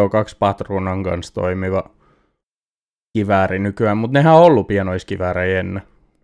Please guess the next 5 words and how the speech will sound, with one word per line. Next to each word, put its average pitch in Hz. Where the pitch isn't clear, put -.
Vai 98
olenko 95
siinäkin 104
<laughs> 127
väärässä? -